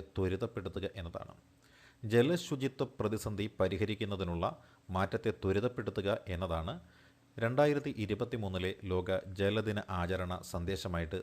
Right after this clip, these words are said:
നിശ്ചയിച്ചിരിക്കുന്നത്. രണ്ടായിരത്തി ഇരുപത്തിമൂന്നിലെ ലോക ജലദിനത്തിൻ്റെ പ്രമേയമാണ് ജലക്ഷാമം പരിഹരിക്കുന്നതിന് അതിവേഗത്തിലുള്ള ഒരു ചുവടുവയ്പ്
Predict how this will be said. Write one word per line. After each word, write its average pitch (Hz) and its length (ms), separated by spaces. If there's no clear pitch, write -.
നിശ്ചയിച്ചിരിക്കുന്നത്. 85 720
രണ്ടായിരത്തി 87 540
ഇരുപത്തിമൂന്നിലെ 90 600
ലോക 110 220
ജലദിനത്തിൻ്റെ 107 720
പ്രമേയമാണ് 95 760
ജലക്ഷാമം 104 800
പരിഹരിക്കുന്നതിന് 87 880
അതിവേഗത്തിലുള്ള 95 800
ഒരു 87 120
ചുവടുവയ്പ് 90 580